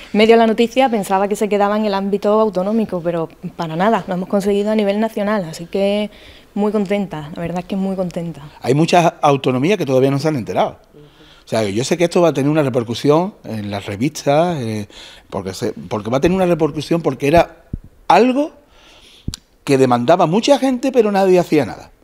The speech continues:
Speaker 2: Entonces nosotros a nivel, yo de club, yo tengo muchas chicas, yo tengo muchísimas chicas, tanto en Morón como en Marchena, en el Coroní, con mi otro alumno, con el, en,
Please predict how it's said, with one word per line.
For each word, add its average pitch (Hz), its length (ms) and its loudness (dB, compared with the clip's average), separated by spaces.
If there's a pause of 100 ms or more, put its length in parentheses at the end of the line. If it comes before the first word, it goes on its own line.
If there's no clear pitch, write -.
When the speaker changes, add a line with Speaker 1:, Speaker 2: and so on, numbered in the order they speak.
(520)
Speaker 2:
Entonces 139 280 0
nosotros 139 440 0
a 135 60 0
nivel, 131 600 0
yo 135 220 2
de 135 140 0
club, 170 400 2
yo 113 80 -10
tengo 123 160 -2
muchas 135 240 -4
chicas, 135 580 -2
yo 76 100 -16
tengo 113 140 -10
muchísimas 131 600 -2
chicas, 107 360 -6 (160)
tanto 107 200 -10
en 110 60 -8
Morón 117 260 -4
como 127 160 -2
en 123 60 -2
Marchena, 123 640 -4 (240)
en 127 200 2
el 127 140 0
Coroní, 123 460 0
con 127 160 -2
mi 131 120 0
otro 127 200 0
alumno, 131 260 0
con 131 140 0
el, 143 100 0
en, 131 300 -2